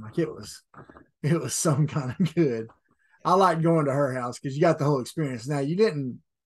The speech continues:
leave with the most, you know, stash or whatever, but it was still fun.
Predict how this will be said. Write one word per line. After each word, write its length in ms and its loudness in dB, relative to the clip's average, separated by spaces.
leave 400 4
with 140 -4
the 100 -6
most, 480 -2
you 120 -6
know, 260 -12
stash 600 -2
or 80 -6
whatever, 520 -12
but 220 -10
it 60 -6
was 180 -8
still 260 -6
fun. 480 -12